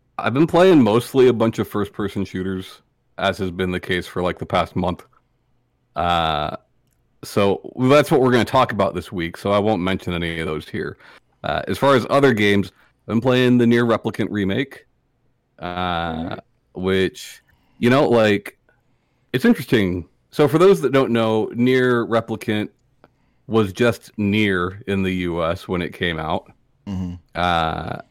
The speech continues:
Speaker 1: and the version of Nier we got was Nier Gestalt, which is, like, dad Nier, old man,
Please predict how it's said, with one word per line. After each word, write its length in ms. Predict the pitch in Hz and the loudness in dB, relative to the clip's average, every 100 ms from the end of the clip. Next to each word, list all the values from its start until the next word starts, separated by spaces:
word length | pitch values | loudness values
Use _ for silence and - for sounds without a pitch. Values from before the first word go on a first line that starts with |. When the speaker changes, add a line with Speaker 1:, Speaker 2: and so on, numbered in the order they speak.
| _ - | _ -2
Speaker 1:
and 180 | 104 104 | 0 2
the 60 | 90 92 - | -2 -4 2
version 420 | 143 160 131 123 | 6 6 6 4
of 140 | 98 | 2
Nier 280 | 107 107 101 | 2 2 2
we 160 | 95 90 | 0 0
got 320 | 95 92 - | 2 2 0
was 280 | 95 87 87 | -4 -4 -4
Nier 240 | 92 90 | -2 -4
Gestalt, 680 | 87 - - 120 92 101 - - - | -8 -14 -2 0 0 -2 -12 -18 -10
which 220 | 87 - | -8 -6
is, 200 | 82 - | -8 -6
like, 460 | 101 76 - - - _ _ _ _ _ _ _ 104 | -6 -6 -8 -14 -20 _ _ _ _ _ _ _ -6
dad 500 | 104 98 90 85 98 | -2 2 0 -2 -4
Nier, 440 | 95 92 - - _ _ | -6 -6 -10 -14 _ _
old 360 | 104 101 92 - - - | 0 2 0 -6 -12 -2
man, 480 | 104 98 92 92 | 0 2 0 -2